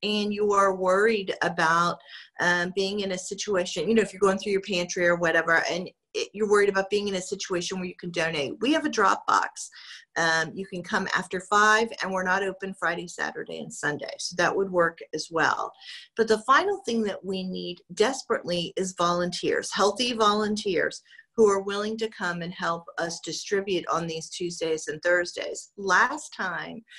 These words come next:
we're supposed to distribute only from eleven to three.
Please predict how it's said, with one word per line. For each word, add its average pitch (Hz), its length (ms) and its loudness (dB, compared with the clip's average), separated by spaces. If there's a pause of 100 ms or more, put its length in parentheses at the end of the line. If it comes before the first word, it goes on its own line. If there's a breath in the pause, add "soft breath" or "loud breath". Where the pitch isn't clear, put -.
(200 loud breath)
we're 208 100 0
supposed 254 440 -6
to 208 80 -12
distribute 196 800 0
only 202 420 -2 (100)
from 180 160 -2
eleven 170 360 0
to 165 60 -4
three. 170 600 0